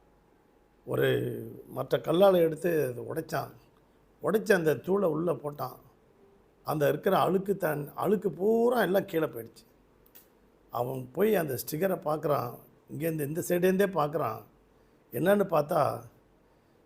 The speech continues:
"நீ குழம்பி இருக்கிற நேரத்துல எந்த முடிவும் எடுக்காதப்பா, அமைதியா இரு, உன் இருதயத்தை, உன்னுடைய மனதை தெளிமையா-, தெளிவாய் வைத்துக்கொள்,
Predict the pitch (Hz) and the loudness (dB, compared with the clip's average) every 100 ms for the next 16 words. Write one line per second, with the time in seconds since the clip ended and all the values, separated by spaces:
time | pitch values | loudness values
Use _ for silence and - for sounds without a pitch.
0 | - 135 139 120 - 156 214 202 180 - | -4 -2 0 -2 0 2 2 2 0 2
1 | 147 127 135 151 147 143 135 113 - - | -4 -2 -4 -4 -4 -6 -6 -8 -16 -20
2 | _ _ _ _ _ _ _ _ _ - | _ _ _ _ _ _ _ _ _ -4
3 | 143 180 156 151 190 165 135 127 113 107 | 0 2 2 2 2 2 0 -4 -4 -6
4 | 107 - - _ _ _ _ _ _ _ | -14 -16 -20 _ _ _ _ _ _ _
5 | _ 110 139 180 180 190 190 131 139 120 | _ -6 0 2 4 4 4 2 0 0
6 | 110 - _ _ _ _ _ _ _ _ | -4 -16 _ _ _ _ _ _ _ _
7 | _ - 143 143 170 196 196 - 165 123 | _ -6 -2 0 2 4 4 6 2 2
8 | 117 - _ _ - 139 139 135 156 214 | -4 -14 _ _ -12 -6 -6 -2 0 4
9 | 208 143 131 - - - _ _ _ _ | 4 2 -2 -10 -16 -20 _ _ _ _
10 | _ _ _ _ _ - 180 220 214 190 | _ _ _ _ _ 0 2 2 2 0
11 | 151 160 190 226 214 180 170 175 156 151 | -2 -2 2 4 4 4 2 0 -2 -2
12 | 127 | -2